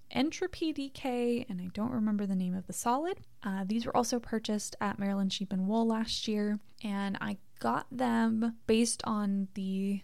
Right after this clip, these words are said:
sample and pattern suggestion that they had in the booth to make Squishy Fish,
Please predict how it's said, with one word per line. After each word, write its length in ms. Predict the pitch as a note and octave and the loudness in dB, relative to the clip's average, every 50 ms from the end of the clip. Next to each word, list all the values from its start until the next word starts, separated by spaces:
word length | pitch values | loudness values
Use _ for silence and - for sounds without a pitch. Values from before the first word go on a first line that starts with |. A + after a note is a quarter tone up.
| - - - | -8 -16 -12
sample 560 | - - - A3+ A3 A3 G#3+ A3 G#3+ G#3 G#3 | -4 2 2 4 4 4 4 4 2 2 2
and 380 | - G3+ G3 F#3+ F#3+ F#3 F#3 - - | 2 0 0 2 2 0 -2 -4 -4
pattern 460 | - - G#3+ G3+ G3+ G3 G3+ G3 G3 G3+ | -2 2 2 2 2 2 2 2 2 2
suggestion 440 | - G3+ - G3 F#3 - - F#3+ F#3 | 2 0 0 0 0 0 -2 -2 -2
that 120 | F#3 F#3 | -2 -2
they 100 | - G3 | -2 -4
had 340 | G3 - G3+ G3 F#3+ F#3+ - | -2 0 0 2 2 2 2
in 200 | - - A3 G#3+ | 4 4 6 6
the 60 | G#3+ | 6
booth 440 | F#3+ - F#3+ F#3 F#3 F#3+ - - - - - - - - - - - - - | 6 4 4 4 4 4 2 2 -2 -2 -6 -12 -16 -18 -18 -18 -18 -14 -6
to 120 | - - | -2 2
make 280 | G3+ G3 F#3+ F#3+ - - | 2 2 2 0 0 -2
Squishy 540 | - - - - - B3+ A#3 - - A3+ G#3 | -4 -4 -4 -2 0 0 0 0 0 -2 -4
Fish, 480 | - - - C#4+ D#4+ - - - - | -2 0 0 0 2 2 0 -2 -4